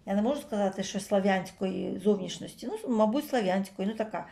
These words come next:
світло кожа, світло ока. Іде тут допомога. І тут карта випала, е, наш, наші йдуть, якась іде цей король, якийсь береться до нас, за нас. Щось іде допомога.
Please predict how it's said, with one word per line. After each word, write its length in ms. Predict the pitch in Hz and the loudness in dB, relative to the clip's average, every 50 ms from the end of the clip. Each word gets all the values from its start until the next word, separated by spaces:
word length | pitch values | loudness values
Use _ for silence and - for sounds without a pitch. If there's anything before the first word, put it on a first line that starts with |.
| - - - _ | -20 -20 -20 _
світло 340 | - - 254 262 254 233 214 | -6 -4 -2 0 2 0 2
кожа, 260 | 226 285 285 240 214 | 2 2 2 2 0
світло 440 | 214 - 220 214 - 202 196 190 165 | -2 -2 -4 -2 2 2 2 2 2
ока. 240 | 151 - - - - - - - - _ _ | -2 -6 -10 -16 -20 -20 -20 -20 -20 _ _
Іде 200 | - 196 208 269 | 0 2 4 4
тут 160 | 262 269 226 | 4 2 2
допомога. 580 | 196 220 214 220 226 214 202 190 165 156 156 160 - - - - - - - _ - | 2 0 2 2 2 2 4 2 2 0 -4 -8 -12 -16 -20 -20 -20 -20 -20 _ -4
І 80 | - | -4
тут 200 | 214 220 302 302 | -2 -2 -2 -2
карта 340 | - - 240 208 208 - 202 | 2 2 2 2 4 2 2
випала, 500 | 190 196 202 196 - 175 175 175 175 175 - - - _ _ _ - - - - _ _ - | 2 2 2 2 0 0 -2 -2 -2 -4 -8 -14 -20 _ _ _ -20 -20 -20 -20 _ _ 0
е, 460 | - 190 185 180 180 180 175 175 175 - - - _ _ _ _ _ _ _ - - _ _ - | 2 2 4 4 2 0 -2 -4 -6 -8 -12 -16 _ _ _ _ _ _ _ -20 -20 _ _ -6
наш, 580 | - 202 214 233 233 226 214 - - - - - - - - | -2 0 2 4 4 2 2 -2 -6 -8 -10 -14 -16 -4 0
наші 380 | 214 233 240 233 - - - | 2 4 4 4 2 -2 -4
йдуть, 240 | 196 - 214 214 214 | -4 -2 -2 0 0
якась 320 | 202 190 - 208 196 202 208 | -2 0 0 -2 -2 -2 0
іде 180 | 196 214 214 | 0 0 0
цей 180 | 208 - 214 202 | 2 0 -2 -2
король, 280 | - 247 226 262 294 | -2 0 0 2 2
якийсь 340 | 262 226 220 220 185 - - | 2 0 0 -2 -4 -6 -4
береться 480 | 180 180 190 196 190 185 185 - 185 180 | 0 2 4 4 4 2 -2 -6 -8 -4
до 140 | 185 196 190 | -2 0 0
нас, 220 | 185 185 180 170 | 0 0 -2 0
за 100 | 185 208 | 2 2
нас. 300 | 196 185 175 185 - - - - - - - - - | 2 2 0 -4 -8 -14 -20 -20 -20 -20 -20 -10 -2
Щось 200 | - 247 269 - | -2 -2 0 0
іде 180 | 294 220 247 240 | 0 0 2 2
допомога. 920 | 214 240 240 240 226 214 214 202 196 196 190 175 160 170 214 262 - | 2 0 0 0 0 2 2 4 6 6 6 4 4 2 0 0 -2